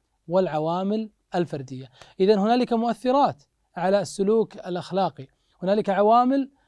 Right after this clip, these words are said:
تؤثر في السلوك الأخلاقي داخل المنظمة، إما أن يكون إيجابا أو سلبا. بمعنى العوامل الثقافية والقانونية ستؤثر حينما يكون هنالك أنظمة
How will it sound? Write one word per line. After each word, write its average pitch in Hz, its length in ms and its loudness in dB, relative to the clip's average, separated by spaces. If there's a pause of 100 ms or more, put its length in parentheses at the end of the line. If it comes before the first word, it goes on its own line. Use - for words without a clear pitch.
(180)
تؤثر 269 640 -2 (140)
في - 120 -16
السلوك 208 560 0
الأخلاقي 202 840 -2
داخل 185 460 -4
المنظمة، 139 500 -10 (280)
إما 294 260 2
أن 196 80 -2
يكون 180 240 -6
إيجابا 220 600 0
أو 269 160 -2
سلبا. 262 360 0 (200)
بمعنى 214 420 0 (640)
العوامل 226 500 2
الثقافية 196 760 -4 (280)
والقانونية 180 840 -2
ستؤثر 262 640 -4
حينما 214 320 -4
يكون 208 240 -4
هنالك 196 340 -4
أنظمة 233 480 -2